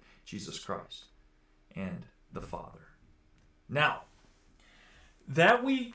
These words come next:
now that we have laid that groundwork, let us look a little bit into Project Bluebeam. I'm gonna show you guys something, a little bit of something, and how they're going to deceive people to make them get on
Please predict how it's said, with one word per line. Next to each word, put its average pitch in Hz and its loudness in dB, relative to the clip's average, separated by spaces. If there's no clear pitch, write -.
now 208 8
that 247 8
we 220 2
have 147 6
laid 156 2
that 139 2
groundwork, 120 0
let 151 2
us 214 0
look 170 0
a 143 -2
little 131 0
bit 123 -2
into 120 -6
Project 107 -10
Bluebeam. 107 -6
I'm 127 -8
gonna 143 -4
show 160 -2
you 147 -2
guys 127 -4
something, 110 -6
a 131 2
little 120 0
bit 110 -2
of 107 -4
something, 110 0
and 107 -4
how 139 6
they're 139 6
going 127 0
to 127 -8
deceive 120 -8
people 110 -14
to 120 -6
make 123 0
them 123 -4
get 131 -2
on 110 2